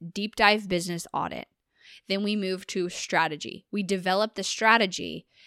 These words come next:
and then we move to messaging. Now, the reason we do it in that order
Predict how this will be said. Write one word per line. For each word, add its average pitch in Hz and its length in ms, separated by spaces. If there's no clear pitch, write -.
and 196 180
then 196 120
we 196 120
move 175 260
to 180 120
messaging. 160 640
Now, 220 100
the 226 120
reason 269 360
we 254 100
do 214 200
it 208 80
in 190 140
that 160 200
order 220 520